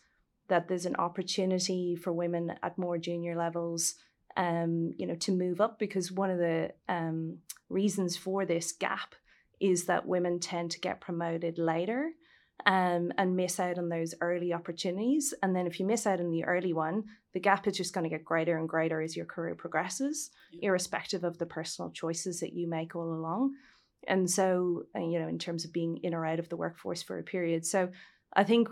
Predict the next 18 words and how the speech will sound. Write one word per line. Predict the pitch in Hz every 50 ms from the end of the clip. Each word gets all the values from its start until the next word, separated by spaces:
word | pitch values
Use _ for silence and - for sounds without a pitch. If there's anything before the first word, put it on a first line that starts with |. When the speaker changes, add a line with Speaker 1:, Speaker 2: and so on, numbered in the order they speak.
| - -
Speaker 1:
you | - 196
know, | 180 180 170 175 165 - - _ _ -
in | 208 190 185
terms | 185 - 214 208 208 208 202 202
of | 190 170 - - -
what | - 190 185 175 175 - _ _ -
corporates | - - 190 180 180 - 185 185 -
can | - - 190 180
do | 170 175 175 170 170 170 170 170
and, | 170 160 165 165 - -
and | 165 165 170 165
the | 170
progress | 165 - - 190 185 175 175 175 170 165 -
that | - - -
we | 170 170
can | - 185 175 175
make, | 180 180 170 165 -
it, | 117 110 -